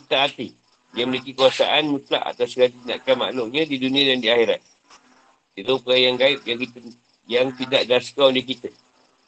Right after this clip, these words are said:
dan tidak nampak oleh mata kasar kita. Dia maha bijaksana terhadap makhluk-makhluknya serta mengetahui semua keadaan yang paling kecil dan paling besar sekalipun. Kata Al-Haq ditafsirkan oleh ulama Ahlus Sunnah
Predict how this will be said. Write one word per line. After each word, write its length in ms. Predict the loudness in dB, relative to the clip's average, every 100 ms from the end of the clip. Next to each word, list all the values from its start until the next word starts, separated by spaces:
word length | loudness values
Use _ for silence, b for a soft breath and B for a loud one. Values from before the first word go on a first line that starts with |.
| _ -10
dan 140 | -8
tidak 240 | -4 -2 0
nampak 320 | 0 2 2 2
oleh 160 | 2
mata 240 | 2 0 0
kasar 360 | -2 2 2 0
kita. 240 | -4 -16 -20 _ _ _ _ _ _ _ _ _ _ _ _
Dia 120 | -6
maha 180 | 0 0
bijaksana 480 | 4 2 2 0 0
terhadap 280 | 2 2 4
makhluk-makhluknya 720 | 4 2 2 2 2 2 2
serta 320 | 0 -4 -2
mengetahui 560 | -2 -2 4 4 4 -6
semua 320 | -10 -8 0
keadaan 420 | 2 2 0 0
yang 60 | 2
paling 240 | 0 0
kecil 320 | -6 -2 -4 -4 _ _ _ _ _ -4
dan 80 |
paling 240 | 2 2 2
besar 320 | 0 2 2
sekalipun. 560 | 2 0 0 -6 -8 -10 _ _ _ -20 _ _ _ _ _ _
Kata 240 | -6 -4 0 0
Al-Haq 240 | 2 -2 -4 -8
ditafsirkan 560 | -6 -6 -2 0 0
oleh 160 | -2 -4
ulama 400 | 2 2 2 -2
Ahlus 240 | -4 -4
Sunnah 320 | -4 -4 -6